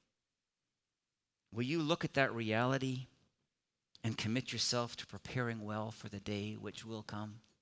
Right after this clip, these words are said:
The coming day of the Lord, when we will be received into his arms,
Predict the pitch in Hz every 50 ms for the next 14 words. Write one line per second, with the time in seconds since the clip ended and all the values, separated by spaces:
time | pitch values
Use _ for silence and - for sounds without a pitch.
0 | _ _ _ _ _ _ _ _ _ _ _ _ _ _ _ _ _ _ _ _
1 | _ _ _ _ _ _ _ _ _ _ _ _ _ _ _ _ _ _ _ _
2 | _ _ _ _ _ _ - 101 - - - 139 139 135 139 139 139 135 120 117
3 | 120 120 120 123 120 117 110 123 120 110 110 113 117 117 113 113 117 - 147 147
4 | - _ _ _ _ _ _ _ _ _ _ _ _ _ _ _ _ _ _ _
5 | _ _ _ _ _ _ _ _ _ _ _ _ _ _ _ _ _ _ _ _
6 | - - - - - - 101 98 98 104 113 117 123 120 104 107 104 101 98 -
7 | - - 127 123 120 117 107 113 110 107 107 104 104 95 107 113 127 131 113 95
8 | 98 95 95 95 95 - - -